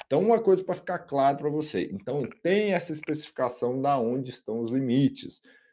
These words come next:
Não faz sentido a gente falar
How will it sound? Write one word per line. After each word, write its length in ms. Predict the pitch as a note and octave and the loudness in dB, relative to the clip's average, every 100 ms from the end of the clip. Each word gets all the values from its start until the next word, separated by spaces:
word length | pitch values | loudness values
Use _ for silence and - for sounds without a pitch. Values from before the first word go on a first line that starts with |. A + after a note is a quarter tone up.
| _ _ | _ _
Não 540 | G#2+ B2 D3+ F#3 G#3 | -6 0 4 4 2
faz 240 | G3+ F3+ E3 | -2 -4 -4
sentido 680 | F#3 E3 - B2 C#3 C3 | -6 -8 -4 0 2 2
a 60 | B2+ | 0
gente 300 | G2+ A#2 - | -2 -6 -8
falar 600 | D3+ C3+ G#2 G#2+ A#2 | -4 0 2 2 0